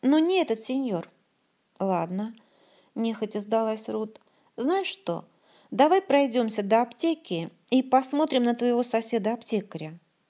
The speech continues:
«Зачем?» «Ну, я гляну на него еще раз, внимательнее, и скажу точно, он или не он. У меня на людей чутье».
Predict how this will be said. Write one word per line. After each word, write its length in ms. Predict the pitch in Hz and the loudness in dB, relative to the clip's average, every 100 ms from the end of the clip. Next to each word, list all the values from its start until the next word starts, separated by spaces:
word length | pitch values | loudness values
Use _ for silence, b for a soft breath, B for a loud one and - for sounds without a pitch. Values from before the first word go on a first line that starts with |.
| _ _ _ _ | _ _ _ _
«Зачем?» 680 | - 190 214 - 285 202 170 _ b b b b b | -8 -8 -6 -6 -4 -6 -8 _ b b b b b
«Ну, 320 | 330 339 320 | 0 4 4
я 200 | 285 302 | 4 4
гляну 320 | 277 285 262 233 | 4 6 4 4
на 100 | 233 | 2
него 240 | 240 233 | 2 2
еще 480 | 233 277 - - 202 | 0 -2 -2 0 0
раз, 340 | 170 156 - - | 0 -4 -8 -8
внимательнее, 920 | 233 285 262 165 160 170 165 165 170 B B B | 0 2 2 -2 -4 -8 -8 -8 -10 B B B
и 140 | 320 339 | -2 -2
скажу 400 | - 247 240 269 | 2 2 2 -4
точно, 640 | - 208 208 - 202 196 - - | -2 -2 -2 -4 -6 -8 -10 -2
он 240 | 285 330 381 - | 2 2 -2 -4
или 200 | 247 233 | 0 0
не 180 | 190 160 | 0 -4
он. 300 | 160 175 180 _ _ _ | -6 -8 -10 _ _ _
У 100 | - | 2
меня 260 | 233 226 214 | 2 4 2
на 80 | 240 | 2
людей 360 | 285 233 214 | 0 0 -2
чутье». 640 | 202 294 294 269 208 196 | -2 -6 -4 0 0 0